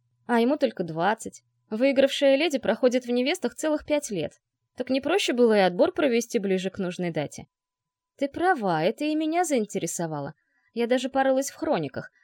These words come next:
но там всё настолько засекречено, что нужной информации отыскать не удалось. "Жаль, спросить напрямую нельзя", вздохнула я. "Вчера даже у тётушки интересовалась, к чему такая спешка.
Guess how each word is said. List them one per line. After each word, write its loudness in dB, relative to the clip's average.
но -4
там 0
всё -4
настолько 0
засекречено, 0
что -4
нужной 0
информации -2
отыскать -4
не -2
удалось. -4
"Жаль, 0
спросить -4
напрямую -2
нельзя", -4
вздохнула -2
я. -2
"Вчера 0
даже 2
у 4
тётушки -4
интересовалась, -2
к -20
чему -4
такая -2
спешка. -8